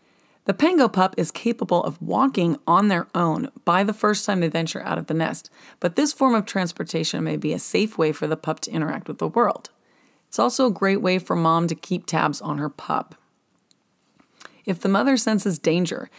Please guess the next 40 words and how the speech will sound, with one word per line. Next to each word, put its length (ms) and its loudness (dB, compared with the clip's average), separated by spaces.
she 180 -8
will 160 0
curl 420 2
into 260 4
a 40 4
ball 300 2
with 160 0
her 120 -2
baby 300 0
snuggled 520 0
up 160 2
inside 460 0
next 260 -4
to 80 -4
her 100 -2
belly, 420 0
leaving 340 0
only 300 2
her 160 0
tough 360 -2
outer 260 -2
scales 400 -6
exposed. 600 -8
When 120 4
the 80 4
pup 320 -2
first 460 -2
ventures 380 0
into 260 -2
the 100 -2
world, 380 -4
he 220 2
or 100 2
she 240 0
will 260 0
still 340 0
be 160 2
drinking 420 0
mother's 340 -2
milk, 300 -10